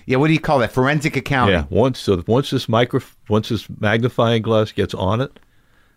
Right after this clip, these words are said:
Speaker 2: and they start seeing that the record companies own the services that sort of determine how much money goes to the artist, and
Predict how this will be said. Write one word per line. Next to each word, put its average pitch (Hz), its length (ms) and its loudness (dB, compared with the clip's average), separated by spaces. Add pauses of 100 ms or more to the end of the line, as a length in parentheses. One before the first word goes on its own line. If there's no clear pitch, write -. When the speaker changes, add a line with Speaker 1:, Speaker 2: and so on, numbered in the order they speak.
Speaker 2:
and 85 180 -6
they 92 80 0
start 95 320 0
seeing 101 460 -4 (640)
that 87 100 -4
the 90 100 -4
record 92 360 -2
companies 92 480 -4
own 98 260 0
the 98 80 0
services 98 1000 -2
that 87 180 -6
sort 90 240 -2
of 82 80 -4
determine 92 540 -4
how 92 180 -4
much - 240 -6
money 95 240 -4
goes 92 300 -2
to 98 100 -4
the 95 180 -2
artist, 98 680 0
and 92 220 -6